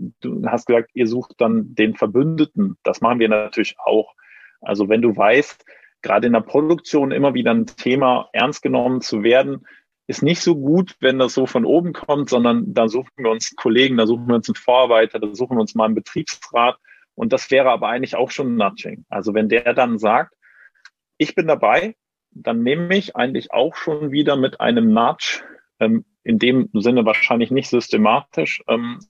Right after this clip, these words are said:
eben Einfluss auf die unbewusste Entscheidung von Menschen. Also häufig tun wir es eh schon.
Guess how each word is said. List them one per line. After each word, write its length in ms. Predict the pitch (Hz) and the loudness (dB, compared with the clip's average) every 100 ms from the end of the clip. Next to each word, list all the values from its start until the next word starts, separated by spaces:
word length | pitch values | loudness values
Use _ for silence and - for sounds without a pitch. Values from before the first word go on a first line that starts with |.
| _ | _
eben 220 | - 117 104 | -4 -2 0
Einfluss 480 | 110 - 123 - | 0 0 -6 -2
auf 220 | 107 107 - | -2 -2 -6
die 140 | - | -4
unbewusste 640 | 127 139 117 123 - - | -2 -2 0 -2 -2 -6
Entscheidung 480 | - 107 101 107 107 | -4 -2 -2 -2 -2
von 160 | - 101 | -2 0
Menschen. 320 | 117 - - | 0 -4 -4
Also 240 | 101 98 | -4 0
häufig 320 | 113 123 143 - | 0 0 -2 -6
tun 340 | - 156 175 151 | -4 2 4 4
wir 100 | 139 | 2
es 140 | - | 0
eh 200 | 123 160 | 0 2
schon. 340 | - 185 214 | 2 2 2